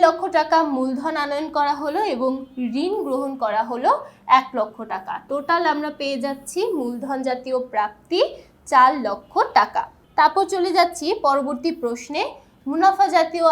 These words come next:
আয় এবং মুনাফা জাতীয় প্রাপ্তির পরিমাণ নির্ণয় করো। এতক্ষণ আমরা এই যে ডিটেলসে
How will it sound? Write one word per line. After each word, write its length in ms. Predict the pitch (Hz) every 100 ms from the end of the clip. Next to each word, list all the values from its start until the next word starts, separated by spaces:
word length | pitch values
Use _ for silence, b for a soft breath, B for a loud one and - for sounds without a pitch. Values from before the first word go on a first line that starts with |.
| - 240
আয় 140 | 247 403 240
এবং 120 | 254 254
মুনাফা 340 | 233 254 254 254
জাতীয় 280 | 254 247 262 262
প্রাপ্তির 460 | 247 220 - 285 339 339
পরিমাণ 340 | - 214 240 403 294
নির্ণয় 340 | 226 226 233 226
করো। 140 | 175 196
এতক্ষণ 360 | 254 302 - 339 285
আমরা 180 | 285 302 269
এই 80 | 247
যে 60 | 302 240
ডিটেলসে 420 | - 269 269